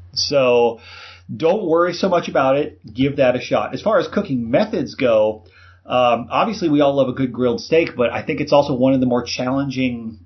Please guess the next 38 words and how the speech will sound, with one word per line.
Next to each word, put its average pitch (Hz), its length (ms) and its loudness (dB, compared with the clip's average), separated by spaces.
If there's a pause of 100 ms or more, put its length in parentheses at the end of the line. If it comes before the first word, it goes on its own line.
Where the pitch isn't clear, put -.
types - 420 -2
of 131 140 -6
cooking 120 400 -2
to 117 100 -6
master. 160 600 -6 (1400)
For 156 100 4
steak, - 440 2 (180)
for 147 120 0 (180)
people 202 240 -2
starting 139 500 2
on 104 160 -4
steak, 101 380 -12
I, 131 280 -2
I 143 120 0
say 233 140 -4
get 185 160 -4
a - 20 -6
good 147 240 -2
cast 135 280 -2
iron 135 280 -2
pan, 123 320 -6 (400)
a 110 120 -2
good 160 360 2
solid 147 460 2
cast 120 320 -2
iron 151 200 0
skillet, 135 460 0 (500)
and 123 180 0
learn 117 260 0
to 160 60 -6
use 127 280 2
it, 135 80 -6
learn 113 240 -2
to 127 40 0
maintain 135 440 0
that 110 200 -4
bad 101 220 -4
boy. 101 220 -6